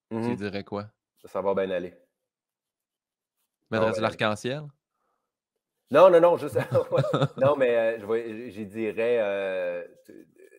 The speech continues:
Speaker 2: fais-toi confiance, ça va
Speaker 1: Ouais.
Speaker 2: bien aller. Fais-toi confiance. Parce que le je-, le jeune Simon, il était perdu en sacrifice, puis il savait pas ce qu'il voulait. Il savait ce que les autres voulaient de lui, mais il savait pas ce que lui voulait. Fait que je dirais ça, fais-toi confiance. Fais-toi confiance.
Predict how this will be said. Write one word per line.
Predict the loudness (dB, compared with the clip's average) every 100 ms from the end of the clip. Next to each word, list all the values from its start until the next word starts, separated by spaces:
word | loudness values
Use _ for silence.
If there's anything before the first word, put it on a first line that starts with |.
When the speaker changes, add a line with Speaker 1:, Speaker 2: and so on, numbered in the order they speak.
| _ _ -12
Speaker 2:
fais-toi | -8
confiance, | -6 -6 -6 -14 _ _ -8
ça |
va | -2
Speaker 1:
Ouais. | -2
Speaker 2:
bien | -2
aller. | -12 _ _ _ -12
Fais-toi | -8 -6
confiance. | -8 -10 -20 _ _ _ _ _ _
Parce | -12 -10 -8
que | -6 -4 -2 -4 -4 -6 -8 -14 -18 -10
le | -10
je-, | -8 -6
le | -4
jeune | -2 -4
Simon, | -6 -8 -6 -6
il |
était | -8 -8
perdu | -8 -6 -8
en | -10
sacrifice, | -12 -14 -14 -14 -14 -14
puis | -16
il |
savait | -10 -8
pas | -6 -8
ce |
qu'il | -10 -14
voulait. | -12 -12 -14 _ _ _ -20
Il |
savait | -4 0 2 0
ce | 0
que |
les | -2 0 2
autres | 2
voulaient | 0 -4 -4
de | -4
lui, | -10 -10
mais | -10
il | -8
savait | -6
pas | -4 -4
ce |
que | -6
lui | -8 -6
voulait. | -6 -6 -8 -8 _ _ _ _ _ -8
Fait | -8
que |
je | -6
dirais | -2 -2
ça, | -2 -8 -8
fais-toi | -6
confiance. | -4 -6 -8 -12 _ _ _ _ _ _ -12
Fais-toi | -8
confiance. | -8 -8